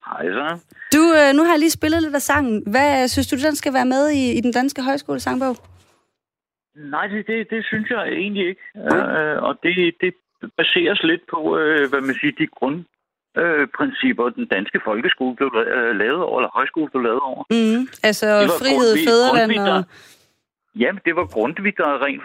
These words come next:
Speaker 1: faktisk, øh, og dybt kristen,
Speaker 2: Mm.
Speaker 1: øh, hvad man siger, projekt, der blev sat i søen.
Speaker 2: Så
Speaker 1: Jeg
Speaker 2: du
Speaker 1: kan ikke se, hvad, hvad, hvad, hvad islamisk, øh, hvad man siger, eid
Speaker 2: Mm.
Speaker 1: skal ind i det for.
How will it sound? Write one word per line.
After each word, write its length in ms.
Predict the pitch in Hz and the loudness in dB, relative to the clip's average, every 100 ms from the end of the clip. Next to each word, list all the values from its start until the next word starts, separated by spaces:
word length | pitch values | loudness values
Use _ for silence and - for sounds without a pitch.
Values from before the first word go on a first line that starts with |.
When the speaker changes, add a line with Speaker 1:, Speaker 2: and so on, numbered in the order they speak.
| 147 | -4
Speaker 1:
faktisk, 300 | 139 156 - | -4 -6 -2
øh, 220 | 139 120 113 - | 0 0 0 -2
og 60 | 117 107 - - | -4 -10 -20 -4
dybt 140 | 185 - | -4 0
kristen, 360 | 127 - - 175 165 _ - | -2 -2 -4 -12 -14 _ -2
Speaker 2:
Mm. 240 | 247 226 208 | 0 2 2
Speaker 1:
øh, 120 | 135 | 2
hvad 100 | 113 | 0
man 100 | 117 | 2
siger, 120 | - 123 - | 0 -2 -6
projekt, 320 | - 180 170 - | 0 0 0 -4
der 60 | |
blev 160 | 151 151 | -4 -2
sat 140 | 139 117 | -2 -2
i 20 | 113 | 0
søen. 220 | 123 113 - _ _ _ _ _ - - - - _ | -2 -4 -12 _ _ _ _ _ -20 -18 -20 -20 _
Speaker 2:
Så 80 | - | 0
Speaker 1:
Jeg 60 | 226 | 2
Speaker 2:
du 40 | 262 | 0
Speaker 1:
kan 100 | 190 | 0
ikke 160 | - 208 | 0 0
se, 60 | 202 170 | -2 -2
hvad, 120 | 180 143 | -2 0
hvad, 140 | 156 143 135 | -2 -2 -2
hvad, 180 | 147 123 107 120 | -2 -2 -6 -4
hvad 140 | 131 127 101 135 | -2 -2 0 0
islamisk, 720 | - 147 139 143 165 160 - - - _ - | 2 0 0 -2 -4 -2 -4 -4 -20 _ -2
øh, 240 | 147 131 120 | 0 0 -2
hvad 100 | 127 | -2
man 160 | 127 117 | -2 0
siger, 180 | 123 117 123 - 123 | 0 0 -2 -2 0
eid 200 | 143 165 - - - - - - - | 2 0 -4 -8 -8 -8 -12 -16 -6
Speaker 2:
Mm. 120 | 254 247 | 0 2
Speaker 1:
skal 360 | 208 160 131 170 | 2 0 0 0
ind 100 | 180 | 0
i 80 | 156 | 0
det 160 | 165 165 | 0 0
for. 120 | 143 | -2